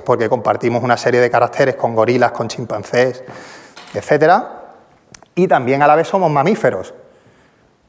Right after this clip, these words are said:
Somos mamíferos porque compartimos con todos los demás mamíferos, pues, la presencia de pelo, la presencia de glándulas mamarias, la presencia de tres huesecillos en el oído interno, ¿de acuerdo? Son caracteres compartidos que nos hacen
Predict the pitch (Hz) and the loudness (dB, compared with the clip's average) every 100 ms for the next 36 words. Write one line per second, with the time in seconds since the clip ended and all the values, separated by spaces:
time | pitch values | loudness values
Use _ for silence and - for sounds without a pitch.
0 | _ _ - - 120 127 131 156 175 185 | _ _ -8 -2 0 2 2 2 2 2
1 | 190 190 143 131 120 120 147 156 139 131 | 2 2 2 0 0 0 0 -2 -2 -4
2 | 117 - 143 151 143 147 147 151 180 - | -4 0 2 2 2 2 2 0 0 0
3 | 208 226 - - - - - 110 107 - | 2 2 -2 -18 -20 -14 -4 0 0 -2
4 | - 110 117 117 127 185 190 185 156 123 | -6 -2 0 2 4 4 6 4 4 0
5 | - 120 - 120 117 113 - - - - | -4 -6 -2 2 2 0 -4 -16 -14 -2
6 | 123 123 123 123 135 160 190 196 190 185 | 0 2 2 2 2 2 4 4 4 2
7 | - - - - _ - 113 117 - 127 | -4 -18 -20 -20 _ -2 -2 -2 -4 -2
8 | 139 127 123 139 139 - - 127 131 - | 0 0 2 2 2 0 -10 -2 0 0
9 | 120 - 127 127 123 123 120 127 117 113 | -2 -2 0 0 0 0 0 0 -2 2
10 | 180 190 214 220 - - - - - - | 2 2 -4 -6 -16 -20 -20 -20 -18 -6
11 | 120 135 156 151 147 139 135 - 160 165 | 0 2 2 0 0 2 2 2 2 2
12 | 175 170 170 196 202 139 127 143 131 151 | 0 0 2 2 2 0 0 0 0 -2
13 | 170 | -4